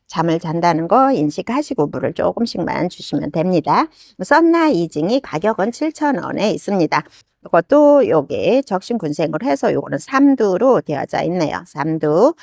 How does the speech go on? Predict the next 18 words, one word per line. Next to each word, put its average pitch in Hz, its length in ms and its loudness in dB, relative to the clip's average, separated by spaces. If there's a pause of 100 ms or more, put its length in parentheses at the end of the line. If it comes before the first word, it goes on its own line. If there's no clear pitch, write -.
(380)
요거는 208 440 2
이제 95 380 -4 (120)
그, - 260 0
요것도 349 360 0
뭐 311 200 2
색감은 339 600 2
금이 190 460 0
들어가져 165 520 2
있는 190 240 -2
것 156 100 0
같아요. - 500 -2 (420)
대체적으로 220 640 4
삼 311 280 0
두, 320 160 0
사 220 240 -6
두로 285 240 0
되어져 151 400 0
있습니다. 190 800 0